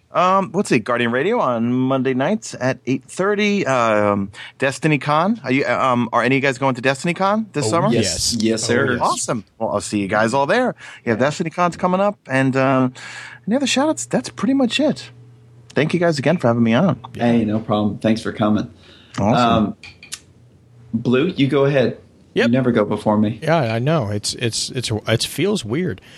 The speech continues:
Speaker 2: Um, <laughs> I have just one shout out, just a new supporter. Thank you, Redneck, Redneck Ma, um, for your support. Uh, it's been, it's greatly appreciated, and that was pretty much my shout out.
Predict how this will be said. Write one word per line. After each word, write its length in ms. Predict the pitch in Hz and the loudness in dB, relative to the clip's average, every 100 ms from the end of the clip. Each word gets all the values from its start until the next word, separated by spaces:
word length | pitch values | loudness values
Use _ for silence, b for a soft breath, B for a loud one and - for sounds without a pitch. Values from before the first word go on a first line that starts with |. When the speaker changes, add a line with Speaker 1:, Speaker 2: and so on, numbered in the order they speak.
| B B B - | B B B -2
Speaker 2:
Um, 500 | 151 143 127 113 117 - - | 2 4 2 2 0 -4 -18
<laughs> 200 | - - | -10 -2
I 120 | 196 | 2
have 140 | 220 | 2
just 200 | 151 143 | 0 0
one 220 | 131 117 | 2 0
shout 220 | 120 113 101 | 2 0 2
out, 240 | 110 - | 0 -2
just 340 | 127 131 - - - | 0 0 0 -6 -2
a 160 | 120 | 0
new 540 | 113 120 127 131 135 - | 0 2 2 4 2 0
supporter. 720 | - - 123 - 120 113 180 - - | -2 -2 -2 -2 -2 -2 -4 -8 -20
Thank 400 | - - 127 127 | -12 0 0 2
you, 160 | 143 135 | 2 2
Redneck, 640 | 120 113 104 107 170 - - - - - | 2 0 0 -4 -6 -8 -20 -20 -20 -6
Redneck 360 | 104 107 104 107 | -4 -2 -4 -4
Ma, 360 | 98 95 113 - B B B B B B - | -6 0 0 0 B B B B B B 0
um, 560 | 123 110 101 92 90 80 - | 2 2 0 -2 -8 -14 -4
for 140 | 131 | 2
your 220 | 113 104 | 4 2
support. 460 | 98 107 - 107 117 - | 0 -2 0 -2 -2 -6
Uh, 200 | 127 104 95 | -4 -4 -4
it's 140 | - | -6
been, 300 | 113 110 98 | -6 -4 -2
it's 160 | 92 - | -4 -8
greatly 520 | 104 101 101 110 101 | -8 -2 0 0 -4
appreciated, 840 | 95 101 92 - 95 104 127 170 | -6 -6 -4 -4 -4 -4 -8 -8
and 840 | - 92 87 87 92 95 101 104 104 | -8 -6 -6 -6 -6 -4 -4 -4 -2
that 200 | 101 - | 0 2
was 360 | 123 120 - - - - | 0 0 -2 -6 -10 -4
pretty 160 | 151 | 0
much 140 | 151 - | 2 2
my 80 | |
shout 320 | 147 - 180 214 | 0 0 0 -2
out. 200 | - | -6